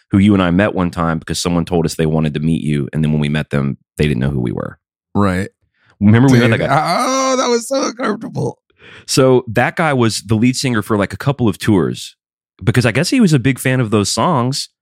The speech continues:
Speaker 1: And those songs, des-, you know, demand to be heard. Those are some great songs. They shouldn't be beholden to this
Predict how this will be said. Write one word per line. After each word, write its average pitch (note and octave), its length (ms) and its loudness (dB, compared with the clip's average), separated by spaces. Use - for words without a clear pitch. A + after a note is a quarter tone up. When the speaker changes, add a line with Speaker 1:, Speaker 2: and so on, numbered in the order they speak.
Speaker 1:
And D#3 140 4
those A#3 160 2
songs, C4+ 340 0
des-, D#3+ 300 -4
you F3+ 140 2
know, C3 200 2
demand D3+ 360 2
to F#3 40 0
be E3 140 0
heard. C#3+ 300 0
Those C3+ 140 0
are E3 80 2
some C#3 140 -2
great A2+ 220 -2
songs. B2 360 -2
They G#2 100 -2
shouldn't C3 280 -2
be A#2+ 80 -2
beholden A2 440 0
to G#2 100 -4
this F2+ 280 -4